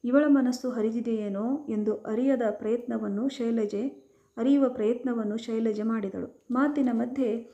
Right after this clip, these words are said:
"ಶಂಕರ ಶೆಟ್ಟರ ಮಗ ರಾಜಶೇಖರ ಎಷ್ಟು ಚೆನ್ನಾಗಿದ್ದೇನೆ ಅಲ್ವೇನೆ ಮಾದೇವಿ?" ಎಂದಳು. ಮಹಾದೇವಿಯ ಮುಖವನ್ನೇ ಸೂಕ್ಷ್ಮವಾಗಿ ಮನಃಶಾಸ್ತ್ರಜ್ಞನಂತೆ ಗಮನಿಸಿದಳು. ನಾಚಿಕೆಯಿಂದ ಕೆಂಪಗಾಗಬಹುದೇನೋ ಎಂದು. ಯಾರೇ, ಅವತ್ತು ನಾನು ದೀಕ್ಷೆ ತೆಗೆದುಕೊಂಡ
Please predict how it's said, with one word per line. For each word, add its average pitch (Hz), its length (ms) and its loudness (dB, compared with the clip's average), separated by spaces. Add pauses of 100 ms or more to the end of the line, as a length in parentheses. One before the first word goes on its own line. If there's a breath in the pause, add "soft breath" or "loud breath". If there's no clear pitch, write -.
(180 loud breath)
"ಶಂಕರ 320 400 2
ಶೆಟ್ಟರ 311 380 -4
ಮಗ 285 280 4
ರಾಜಶೇಖರ 262 600 -2
ಎಷ್ಟು 233 340 -2
ಚೆನ್ನಾಗಿದ್ದೇನೆ 226 840 -2 (220 loud breath)
ಅಲ್ವೇನೆ 233 340 2
ಮಾದೇವಿ?" 233 760 2
ಎಂದಳು. 190 520 -8 (240 soft breath)
ಮಹಾದೇವಿಯ 311 500 4
ಮುಖವನ್ನೇ 269 560 2
ಸೂಕ್ಷ್ಮವಾಗಿ 247 800 -2
ಮನಃಶಾಸ್ತ್ರಜ್ಞನಂತೆ 247 1120 0
ಗಮನಿಸಿದಳು. 202 880 -6
ನಾಚಿಕೆಯಿಂದ 226 680 -4 (440 loud breath)
ಕೆಂಪಗಾಗಬಹುದೇನೋ 233 1080 0
ಎಂದು. 226 240 -2 (560 soft breath)
ಯಾರೇ, 240 560 2 (380 loud breath)
ಅವತ್ತು 254 440 0
ನಾನು 233 480 2
ದೀಕ್ಷೆ 262 280 0
ತೆಗೆದುಕೊಂಡ 247 760 2